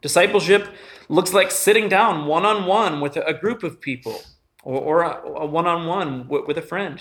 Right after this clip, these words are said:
to study the Bible. Has God put anyone in your life that you might be able to study Scripture with?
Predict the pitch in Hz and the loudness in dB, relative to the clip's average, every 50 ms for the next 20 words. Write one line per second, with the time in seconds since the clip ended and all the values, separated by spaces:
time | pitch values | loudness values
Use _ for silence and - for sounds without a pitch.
0 | - - 135 127 - - 123 123 139 143 160 156 180 190 196 196 151 127 113 - | -14 -14 -12 -12 -10 -8 -8 -8 -8 -8 -6 -4 -4 -4 -4 -4 -6 -8 -12 -14
1 | _ _ _ _ _ _ _ _ _ _ _ _ _ _ _ _ _ _ _ - | _ _ _ _ _ _ _ _ _ _ _ _ _ _ _ _ _ _ _ -20
2 | - - - 170 180 196 190 - 208 202 202 202 202 - - - - - - - | -14 -4 0 0 2 2 4 4 4 4 4 2 0 -6 -14 -18 -20 -20 -20 -12
3 | - - 196 196 - 214 220 233 254 240 226 208 185 185 180 180 180 170 170 175 | -6 -6 -4 -2 2 2 2 4 4 2 2 2 2 0 -2 -2 0 2 4 4
4 | 208 214 180 156 156 151 156 - - 151 143 151 151 151 165 170 170 175 - 175 | 4 4 4 2 0 -4 -4 0 0 0 0 0 -2 -2 0 0 0 -2 -2 -2
5 | 165 165 175 175 180 175 180 - - 147 160 180 180 - - 202 214 214 - - | 0 0 0 0 -2 -6 -6 -4 -2 0 0 0 -2 -4 -2 -4 -4 -2 -2 -2
6 | 139 120 110 110 107 - - _ _ | -2 -2 -4 -8 -12 -14 -18 _ _